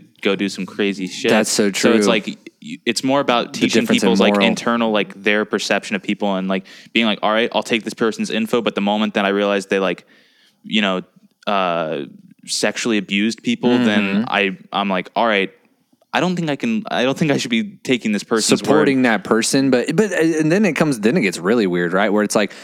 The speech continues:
Speaker 2: okay, that person's, like, a fucked up person inside and they're doing fucked up things, but what if they're the greatest version of X teacher of all time? So is their teachings invalid now? Because,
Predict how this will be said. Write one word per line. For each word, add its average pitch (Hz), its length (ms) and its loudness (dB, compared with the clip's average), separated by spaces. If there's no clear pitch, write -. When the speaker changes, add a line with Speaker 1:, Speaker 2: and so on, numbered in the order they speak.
Speaker 2:
okay, 110 200 2
that 98 160 2
person's, 98 360 0
like, 90 140 0
a 92 40 -6
fucked 92 280 -2
up - 100 -6
person 87 520 -2
inside 92 760 0
and 90 100 -2
they're 90 80 -2
doing 90 200 -2
fucked - 240 -4
up - 140 -6
things, 113 560 0
but 90 160 0
what 104 140 2
if 101 120 -2
they're 98 160 2
the 90 140 -2
greatest 95 720 0
version 92 480 0
of 90 320 -2
X - 460 -4
teacher 98 520 0
of 90 100 -2
all 87 180 0
time? 110 480 0
So 107 220 0
is 117 220 2
their 101 180 2
teachings 101 600 0
invalid 82 520 -2
now? 62 260 -8
Because, 110 360 0